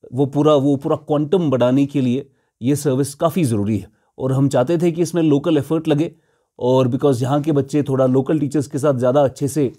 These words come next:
डीलिंग कर पाते हैं। जैसे कि I, I teach all over the country, I know that, uh, people here are very much, um, inspired by their local teachers,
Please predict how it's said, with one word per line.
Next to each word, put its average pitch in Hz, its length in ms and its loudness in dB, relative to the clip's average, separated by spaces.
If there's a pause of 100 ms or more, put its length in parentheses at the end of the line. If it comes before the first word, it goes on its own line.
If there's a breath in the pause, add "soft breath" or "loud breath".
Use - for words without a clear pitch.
डीलिंग 131 260 0
कर 117 120 -2
पाते 113 260 -4
हैं। 113 140 -4
जैसे 120 300 -2
कि 110 60 -14 (360 soft breath)
I, 135 200 2
I 139 180 0
teach 160 300 -6 (140)
all 139 140 0
over 143 180 0
the - 80 -6
country, 139 360 2
I 135 60 2
know 143 160 2
that, 127 120 0 (600)
uh, 117 220 -2 (100)
people 147 360 2
here 135 260 4 (160)
are 127 260 -2
very 151 240 0
much, 151 140 -4 (460)
um, 117 240 0 (140)
inspired 160 560 2
by 135 420 2
their 131 200 0
local 135 280 0
teachers, 117 380 -4